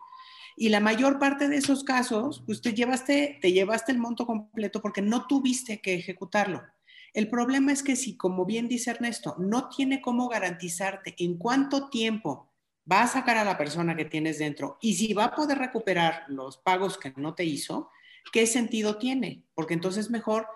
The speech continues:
procede a un juicio de arrendamiento con un buen abogado. Ahora, yo siempre les digo, el derecho tiene que ser preventivo, no correctivo.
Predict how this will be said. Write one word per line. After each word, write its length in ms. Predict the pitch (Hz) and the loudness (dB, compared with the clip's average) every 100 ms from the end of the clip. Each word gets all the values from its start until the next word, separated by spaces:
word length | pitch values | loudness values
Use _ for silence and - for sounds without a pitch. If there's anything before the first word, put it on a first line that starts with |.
| - _ _ | -18 _ _
procede 420 | - 160 202 202 | -4 -2 0 0
a 60 | 214 | 2
un 100 | 214 | 0
juicio 340 | 214 226 233 | 0 -2 0
de 80 | 208 | 0
arrendamiento 800 | 196 208 208 208 202 196 196 202 - | 0 0 0 0 -2 -2 -4 -4 -4
con 200 | 143 160 | -2 0
un 180 | 160 160 | 0 -2
buen 140 | 156 | -2
abogado. 480 | 147 139 131 123 - _ | -2 -2 -4 -6 -10 _
Ahora, 400 | 151 156 156 123 - _ _ _ _ - | 0 0 0 -4 -10 _ _ _ _ -8
yo 180 | 151 | -6
siempre 580 | - 170 175 180 180 202 | -4 0 2 0 0 0
les 300 | 202 208 190 | 0 0 2
digo, 500 | 226 240 202 160 - - _ _ _ _ _ - | 4 4 4 -4 -6 -14 _ _ _ _ _ -2
el 200 | 175 170 | 0 2
derecho 560 | 165 190 190 214 208 | 2 2 0 -4 -4
tiene 340 | - 233 233 233 | -2 0 0 0
que 80 | 214 | 0
ser 240 | 220 214 | -2 -2
preventivo, 1000 | 226 220 208 180 175 226 240 226 180 165 | 0 2 2 0 -2 0 2 2 -2 -2
no 200 | 175 185 | -2 0
correctivo. 760 | 190 214 202 - - 202 165 - | 0 -2 -2 -4 -4 -4 -4 -8